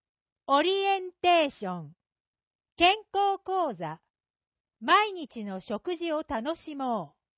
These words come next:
う。運動実技、膝痛、腰痛予防体操。講師、管理栄養士、作業療法士。二回目、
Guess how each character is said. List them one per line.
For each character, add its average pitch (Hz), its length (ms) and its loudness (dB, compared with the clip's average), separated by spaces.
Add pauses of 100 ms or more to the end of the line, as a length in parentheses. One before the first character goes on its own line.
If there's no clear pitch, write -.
(600)
う。 320 80 -4
運 403 220 -4
動 381 280 4
実 311 400 -8
技、 160 260 -12 (600)
膝 320 420 0
痛、 359 380 -6
腰 320 340 0
痛 349 420 -6
予 240 220 0
防 370 300 -2
体 339 320 -2
操。 165 520 -8 (1300)
講 392 320 6
師、 175 400 -12 (840)
管 381 380 2
理 381 80 0
栄 370 440 2
養 320 260 2
士、 175 400 -12 (640)
作 294 280 2
業 381 320 2
療 349 400 2
法 294 300 0
士。 170 360 -14 (1400)
二 240 180 -6
回 320 360 -2
目、 269 280 -4